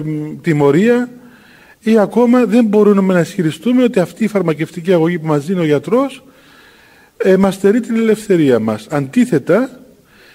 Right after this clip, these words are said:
όσον και αν φαίνεται εξωτερικά ότι είναι στέρηση της ελευθερίας,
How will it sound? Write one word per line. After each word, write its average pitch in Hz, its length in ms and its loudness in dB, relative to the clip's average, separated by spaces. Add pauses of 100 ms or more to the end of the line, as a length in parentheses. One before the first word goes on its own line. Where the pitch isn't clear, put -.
(680)
όσον 226 340 4
και 240 100 0
αν 202 80 2
φαίνεται 196 520 2
εξωτερικά 170 540 0
ότι 180 120 2
είναι 170 160 0
στέρηση 214 480 2
της - 120 -6
ελευθερίας, 147 840 0